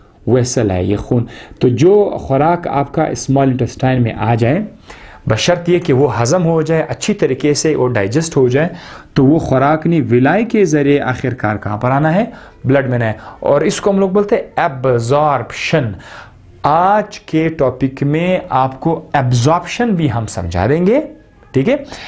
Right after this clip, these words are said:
Absorption भी समझा देंगे और एक, अ, digestion भी पढ़ाएं, क्योंकि असल, अ, च-, हम-, हमारा chapter ही नाम उसका digestion है,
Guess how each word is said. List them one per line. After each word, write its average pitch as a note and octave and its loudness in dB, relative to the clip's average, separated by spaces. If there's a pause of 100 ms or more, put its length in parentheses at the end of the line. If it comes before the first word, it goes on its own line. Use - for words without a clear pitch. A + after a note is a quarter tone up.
(160)
Absorption B2 2
भी F#3+ 2
समझा F#3+ 2
देंगे A3 0 (340)
और B2+ 2 (760)
एक, C3+ -2
अ, B2+ 0
digestion D3+ 2
भी C#3 0
पढ़ाएं, F#2 -6
क्योंकि C#3 -2
असल, E3 0
अ, G#2 -4 (180)
च-, - 0
हम-, A2+ 2
हमारा A#2 2
chapter D#3 -2
ही G3 2
नाम A2 -2
उसका G2+ -4
digestion G2+ -2
है, G#2 -6